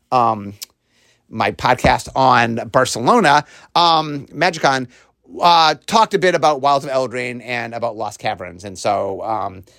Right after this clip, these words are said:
you know, I didn't go too much into it. It, it's gotten, uh, it's coming back with adventures and food, and it has a, a little more reliance on enchantments. Uh, because the, um, the, all the, uh, the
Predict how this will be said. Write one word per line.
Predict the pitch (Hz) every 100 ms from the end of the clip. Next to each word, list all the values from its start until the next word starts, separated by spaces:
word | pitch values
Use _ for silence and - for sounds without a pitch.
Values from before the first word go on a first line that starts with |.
| _ _ _
you | 135
know, | 101 76 -
I |
didn't | 131 165 143 - _
go | 156 143
too | 208
much | 190 147 139
into | 113 127
it. | 120
It, | 127
it's | 131 135
gotten, | 151 139 135 - _ _ _ -
uh, | 131 123 - -
it's | 147
coming | - 208 180
back | 180 175 165
with | 160
adventures | 165 147 151 135 151 143
and | 147 151 139
food, | - 160 143 143 139
and | 123 123 123 120 _ _
it | 123 127
has | 147 139 127
a, | 135 127 120 107 - -
a |
little | 143 165
more | 156 147
reliance | 139 131 143 120
on | 120
enchantments. | 92 - 220 190 190 180 - - - _ _ _
Uh, | 143
because | 135 160 214 220 165
the, | 180
um, | 165 147 143 131 123 117 107 - _ _ _ _ _ _ _
the, | - 131 156 -
all | 170 170
the, | 151 151
uh, | 143 131 120 113 113 107 - _ _ _ _ - - _ -
the | 143 131 123 120 110